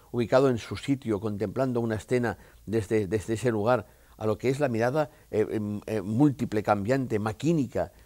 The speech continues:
eh, que justamente el ojo cinematográfico propicia. Esa experiencia es la, ya es, ya es la de la calle. La entendió mejor que nadie, no únicamente Dziga Bertov, por supuesto,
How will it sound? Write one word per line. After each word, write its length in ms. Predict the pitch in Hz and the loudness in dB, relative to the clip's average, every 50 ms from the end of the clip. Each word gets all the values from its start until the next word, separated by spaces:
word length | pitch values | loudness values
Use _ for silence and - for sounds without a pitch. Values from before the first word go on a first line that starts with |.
| - - | -18 -10
eh, 100 | - 104 | -10 -8
que 120 | - - 110 | -4 -4 -4
justamente 520 | - - 113 - 123 110 113 113 113 120 | -4 -4 -4 0 0 0 2 0 0 0
el 80 | 110 104 | 2 2
ojo 160 | 110 - 120 | 2 0 -2
cinematográfico 720 | 110 - 110 107 101 98 104 98 101 104 - 117 92 110 98 | -6 -4 -4 -2 -4 -2 -2 -2 -2 -2 -4 -6 -8 -6 -8
propicia. 520 | 98 92 92 120 120 110 - 87 76 - _ _ _ _ _ _ _ _ _ _ _ _ _ - | -8 -10 -8 -8 -8 -8 -8 -10 -12 -12 _ _ _ _ _ _ _ _ _ _ _ _ _ -10
Esa 140 | - - 151 | 0 0 0
experiencia 640 | 143 - - 120 123 139 131 - - 151 143 - - _ _ _ _ _ - | 0 0 -2 0 0 0 -2 -2 -2 -2 -2 -2 -6 _ _ _ _ _ -12
es 140 | 113 110 113 | -10 -2 2
la, 120 | 143 147 | 2 2
ya 300 | 127 107 131 160 190 160 | 4 4 4 4 4 4
es, 180 | 117 95 82 87 - - | 2 -2 -4 -10 -14 -10
ya 200 | 87 101 107 117 | -2 0 0 0
es 100 | 139 139 | 2 2
la 100 | 131 104 | 2 2
de 60 | 92 | 2
la 120 | 90 90 | 0 -2
calle. 320 | - 95 87 87 82 80 - - _ _ _ _ _ _ _ _ _ _ - | -2 -4 -6 -6 -6 -12 -16 -20 _ _ _ _ _ _ _ _ _ _ -8
La 140 | - 107 123 | 0 0 0
entendió 360 | 117 98 117 107 107 139 202 | 2 2 0 2 4 2 4
mejor 260 | 233 180 131 135 123 | 4 4 2 2 2
que 80 | 117 110 | 2 2
nadie, 380 | 117 117 113 113 110 104 90 - - - _ - | 2 2 2 2 2 2 0 -2 -8 -20 _ 2
no 100 | 131 185 | 4 6
únicamente 760 | 247 294 208 135 127 123 104 107 110 107 101 95 92 90 87 | 6 6 4 4 2 2 0 2 2 4 4 4 2 0 0
Dziga 220 | 85 113 110 107 | 0 0 0 2
Bertov, 360 | 95 95 92 - 131 139 - | 2 0 -2 0 -2 -2 -2
por 140 | - 95 85 | -4 -12 -10
supuesto, 440 | 82 87 90 123 135 - - - | -10 -6 -6 -6 -6 -4 -6 -8